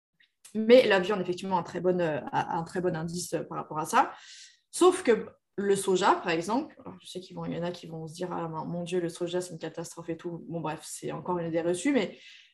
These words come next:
le soja a exactement la même valeur protéique nette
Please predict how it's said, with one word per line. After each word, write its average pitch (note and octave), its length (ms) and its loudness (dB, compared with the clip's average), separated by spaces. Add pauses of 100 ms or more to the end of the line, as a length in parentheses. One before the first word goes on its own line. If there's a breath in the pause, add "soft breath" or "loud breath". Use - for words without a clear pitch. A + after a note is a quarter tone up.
(140)
le A3+ 120 4
soja G#3 340 2
a F#3+ 200 4
exactement G3+ 680 0
la F3+ 140 4
même G#3 480 2
valeur F#3+ 500 0
protéique F3+ 400 0
nette A3+ 300 -2